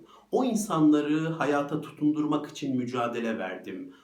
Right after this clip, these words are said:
O insanları ayağa kaldırmak için savaştım. Altmış yıllık psikiyatristlik hayatımda. Peki şimdi beni kim ayağa kaldıracak?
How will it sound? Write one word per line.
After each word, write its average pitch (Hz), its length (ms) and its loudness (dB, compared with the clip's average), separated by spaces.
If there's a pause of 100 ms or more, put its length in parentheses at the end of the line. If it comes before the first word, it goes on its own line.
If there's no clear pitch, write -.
(140)
O 151 120 -6
insanları 127 800 0
ayağa 131 360 0
kaldırmak 123 680 -4
için 98 220 -8
savaştım. 95 680 -12
Altmış 151 560 -4
yıllık 113 500 -6 (280)
psikiyatristlik 110 920 -6
hayatımda. 90 880 -14 (380)
Peki 202 220 -6
şimdi 214 400 0
beni 139 540 -2 (260)
kim 113 200 -2
ayağa 98 320 -2
kaldıracak? 95 1000 -8